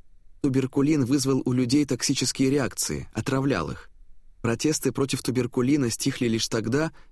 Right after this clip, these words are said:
когда обнаружилось, что его можно использовать для диагностики туберкулёза у людей.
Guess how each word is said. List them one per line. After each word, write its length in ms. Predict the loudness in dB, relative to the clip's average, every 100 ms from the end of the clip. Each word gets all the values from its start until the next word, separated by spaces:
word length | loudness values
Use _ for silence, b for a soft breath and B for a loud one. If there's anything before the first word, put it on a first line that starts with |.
| -6
когда 320 | -4 0 0
обнаружилось, 600 | 0 0 0 0 2 0
что 220 | -2 0 0
его 240 | 0 0
можно 340 | 0 0 -2
использовать 540 | -4 0 0 2 0 0
для 160 | 0
диагностики 680 | 0 0 2 0 0 -2 -2
туберкулёза 720 | -2 -2 -2 0 0 0 0
у 80 | 0
людей. 400 | 0 -2 -4